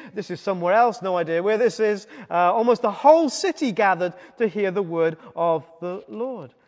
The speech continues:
And so it goes on. Hmm, so how many? Lord, revive your church.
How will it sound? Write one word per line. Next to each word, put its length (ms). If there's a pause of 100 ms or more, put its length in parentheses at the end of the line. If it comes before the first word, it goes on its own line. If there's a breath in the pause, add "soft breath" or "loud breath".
And 140
so 140
it 120
goes 320 (120)
on. 280 (3000)
Hmm, 200 (100)
so 80
how 160
many? 320 (2750)
Lord, 180
revive 380
your 80
church. 540